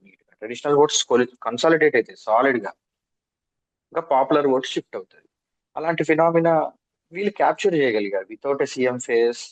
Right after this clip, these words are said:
being హండ్రెడ్ పర్సెంట్ అర్బన్ స్టేట్. అండ్ ఇది ఒకటే స్టేట్ ఉంది కాబట్టి ఫోకస్ చేసి చేయగలిగారు. And ఇండియా అలయన్స్ as usual మనం చూస్తున్నట్లు, somebody has to speak అన్నట్లు, ఒమర్ అబ్దుల్లా has made a tweet that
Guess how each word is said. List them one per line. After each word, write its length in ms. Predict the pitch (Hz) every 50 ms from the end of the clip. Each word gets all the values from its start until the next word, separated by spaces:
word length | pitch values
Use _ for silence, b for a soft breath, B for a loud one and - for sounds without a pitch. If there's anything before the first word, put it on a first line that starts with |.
| - _ _ _ _ 110 104
being 300 | 117 123 131 131 131 123
హండ్రెడ్ 260 | 117 113 120 127 123 - 131
పర్సెంట్ 320 | 120 - - 123 117 113
అర్బన్ 300 | 110 104 101 107 117 120
స్టేట్. 420 | - - - 113 113 113 110 117
అండ్ 160 | 113 110 107 110
ఇది 240 | 117 - 208 240 - _ _ _ _ _ _ _ _ _ _ _ _ _ _ _ _ _ _ _ _ _ 127 117 _ _ -
ఒకటే 400 | - 104 104 - 143 139 160 156
స్టేట్ 300 | - - 147 139 135 139
ఉంది 160 | 123 120 117
కాబట్టి 300 | 120 117 110 - - _
ఫోకస్ 460 | _ - 123 120 117 131 120 113 110
చేసి 240 | 104 104 107 - 147 139
చేయగలిగారు. 400 | 117 104 95 95 - _ _ _ _ _ _ _ _ _ _ _ _ _ _ _ _ _ 110
And 100 | 110 107
ఇండియా 300 | 104 104 110 127 135 135
అలయన్స్ 320 | 135 135 139 139 139 135
as 300 | 139 117 117 117 117 110 113 117 117
usual 220 | 113 - 117 113 117
మనం 180 | 110 107 104 - 110
చూస్తున్నట్లు, 500 | 110 - - 117 107 104 101 - 131 - - -
somebody 240 | 110 113 117 123 120 113
has 120 | 110 110 -
to 80 | - -
speak 180 | - - 110 104 -
అన్నట్లు, 320 | 104 101 104 - _ 127 113
ఒమర్ 240 | 107 104 107 110
అబ్దుల్లా 440 | 110 104 107 117 117 117 113 113 110
has 100 | 104 101
made 200 | 107 104 104 104
a 60 | 113
tweet 280 | 113 - 123 120 113 - _ _ _ _ _ _ _ _ _ _ _ _ -
that 200 | 113 - _ -